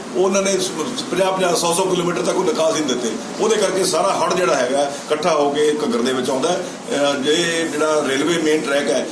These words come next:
ਇਹਦੇ ਵਿੱਚ ਦਸ ਦਸ ਕਿਲੋਮੀਟਰ 'ਤੇ ਜਾਂ ਸਪਲੈਨਿੰਗ ਦੇ ਨਾਲ ਵੱਡੇ ਪਾਣੀ ਦੇ ਜਿਹੜੇ ਹੈਗੇ ਨਿਕਾਸ ਖੋਲ੍ਹ ਦਿੱਤੇ ਜਾਣ, ਤਾਂ ਪਾਣੀ ਇੱਥੇ ਆਉਣਾ ਹੀ ਨਹੀਂ ਇਸ ਪਾਸੇ। ਤਾਂ ਹੱਲ ਕੋਈ ਇਕੱਲਾ ਇਹ ਨਹੀਂ ਕਿ ਘੱਗਰ ਨੂੰ ਠੀਕ ਕਰਨਾ ਹੈ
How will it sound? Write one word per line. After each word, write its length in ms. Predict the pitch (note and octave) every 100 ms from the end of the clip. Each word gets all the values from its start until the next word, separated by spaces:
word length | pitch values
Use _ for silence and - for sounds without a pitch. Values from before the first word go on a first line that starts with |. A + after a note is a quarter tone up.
| - F3
ਇਹਦੇ 180 | F#3+
ਵਿੱਚ 140 | F#3+ F3+
ਦਸ 340 | F3 D3+ D3+
ਦਸ 160 | F3 E3+
ਕਿਲੋਮੀਟਰ 380 | D#3+ D#3+ E3 D3+
'ਤੇ 160 | D#3+
ਜਾਂ 160 | D#3 D#3
ਸਪਲੈਨਿੰਗ 420 | - D#3 D3+ D#3+
ਦੇ 80 | D#3
ਨਾਲ 300 | C#3 C3+ B2 - -
ਵੱਡੇ 220 | B2+ C3+
ਪਾਣੀ 340 | E3 D#3+ D3 D#3+
ਦੇ 100 | D#3+
ਜਿਹੜੇ 220 | D#3 D#3
ਹੈਗੇ 260 | D3 D3 D3
ਨਿਕਾਸ 320 | C#3 C#3+ D3
ਖੋਲ੍ਹ 220 | - D3+ F3+
ਦਿੱਤੇ 160 | F3+
ਜਾਣ, 160 | E3+ E3+
ਤਾਂ 80 | F3
ਪਾਣੀ 180 | F3
ਇੱਥੇ 160 | F3+ F#3
ਆਉਣਾ 140 | F#3+
ਹੀ 40 | A3
ਨਹੀਂ 100 | G#3+
ਇਸ 60 |
ਪਾਸੇ। 240 | F#3 G3+ F#3 F#3 - - -
ਤਾਂ 200 | G3 F3
ਹੱਲ 220 | C#3+ C#3+
ਕੋਈ 140 | F#3 G#3+
ਇਕੱਲਾ 280 | G3 G3
ਇਹ 200 | G3+ G#3
ਨਹੀਂ 100 | A3
ਕਿ 80 | A#3
ਘੱਗਰ 280 | B3 G3 E3+
ਨੂੰ 120 | G#3
ਠੀਕ 180 | F#3+ F#3+
ਕਰਨਾ 220 | F3+
ਹੈ 60 | E3